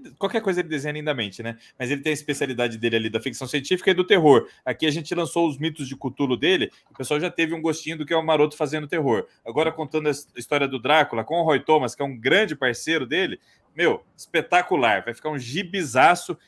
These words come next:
e delícia trazer o Marotão de volta aqui, né? É, como o Bruno falou, o cara que deu origem a tudo, o primeiro, a pedra fundamental dessa editora, retorna agora em dois mil e vinte e três.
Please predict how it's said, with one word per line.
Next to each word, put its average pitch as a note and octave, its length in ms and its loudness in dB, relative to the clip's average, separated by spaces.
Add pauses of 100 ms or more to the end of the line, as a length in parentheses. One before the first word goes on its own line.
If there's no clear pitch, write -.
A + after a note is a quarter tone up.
e C#3 80 -6
delícia F3+ 640 0 (240)
trazer D#3 240 -4
o D3+ 60 0
Marotão C#3+ 440 -2
de C#3 140 -4
volta A#2 480 -4
aqui, G#2+ 240 -12
né? A2+ 240 -6 (240)
É, C#3+ 120 -2
como D#3 180 -2
o E3 40 -2
Bruno D#3+ 200 -4
falou, D3 220 0
o C3+ 40 -6
cara F3 160 2
que F3 120 -8
deu E3 100 0
origem E3+ 340 -2
a D#3 60 -2
tudo, B2+ 420 -4
o C3+ 80 -10
primeiro, E3 440 2
a B2+ 40 0
pedra G#3 280 0
fundamental D#3+ 480 -4
dessa D3 160 -8
editora, D#3 520 -4 (160)
retorna D3 480 -2
agora C3+ 240 -2
em C3+ 60 -2
dois B2+ 140 -6
mil B2+ 100 -6
e B2 40 -6
vinte A#2+ 160 -12
e A#2 40 -12
três. F2+ 420 -10